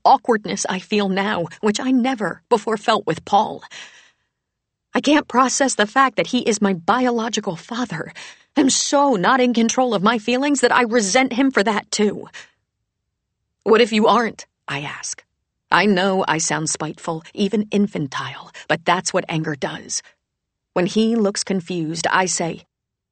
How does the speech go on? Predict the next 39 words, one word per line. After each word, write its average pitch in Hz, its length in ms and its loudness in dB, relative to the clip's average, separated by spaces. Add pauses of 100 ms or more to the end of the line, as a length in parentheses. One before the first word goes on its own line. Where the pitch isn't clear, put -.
(560)
"What 214 140 6
if 196 80 4
you 220 160 6
aren't 202 240 4
my 175 80 2
father 180 340 4
after 180 380 0
all? 165 260 -6 (480)
What 208 120 6
if - 120 0
Tom 220 380 4
was 170 140 -2
the 202 120 4
only 247 300 6
one 208 220 4
with 170 120 2
my 185 140 4
mother 180 260 2
during 175 240 2
the 165 180 -2
time 180 140 2
she 175 140 2
conceived? 165 640 -2 (920)
They - 100 -4
were 139 100 0 (120)
going 160 220 4
through 160 220 2
a 160 140 2
rough - 180 -4
patch 120 300 -8
for 151 100 -2
months 151 340 0
before 147 540 -2
and 147 340 -4
after. - 520 -8 (520)
They 131 100 -8
didn't 165 320 0
have 170 140 0
sex." - 540 -4